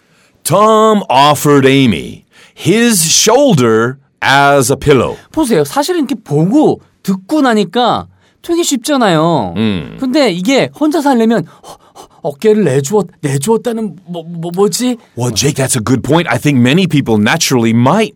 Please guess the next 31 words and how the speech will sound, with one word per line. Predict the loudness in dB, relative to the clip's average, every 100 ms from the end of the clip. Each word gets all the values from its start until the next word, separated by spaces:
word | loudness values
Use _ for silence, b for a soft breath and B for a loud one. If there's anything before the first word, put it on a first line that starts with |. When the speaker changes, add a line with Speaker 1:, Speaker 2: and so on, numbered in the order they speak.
| -2
Speaker 1:
understand | 0 2 0 -2 -4 -2 0
this | -2 -2
vocabulary, | -2 -4 -4 -2 0 0 -2 -2 -4 -4 -6 -4
but | -4
Speaker 2:
Mm-hmm. | 0
Speaker 1:
creating | 0 0 0 0 0
the | 0
sentence | 0 0 0 2 0 0
is | 0
not | 0 0 0
easy. | 0 -2 -6 -12 B B B
Some | 0 0
people | 0 0 0
might | 2 0
say, | 2 0 0 B B
"Tom | -2 2 4 2
offered | 2 2 2 2 0 -2 -2
to | 2 4 4
Amy." | 2 0 -2 -8 -6
Speaker 2:
Mm-hmm. | -6 -4 -6 -8
Speaker 1:
Well, | -4 -2 0 0 0
that's | -2 -2 -2
not | 0 0
exactly | 0 0 0 0 2
natural. | 0 -2 -6 -10 -12 -16 _
It's | -8 -4 -4 -4 -2
easier | 0 2 2 2
to | 0
say, | -2 -4 -4
"Tom | -2 2 2 2 0
offered | -2 -2 -2 -2 -2 -2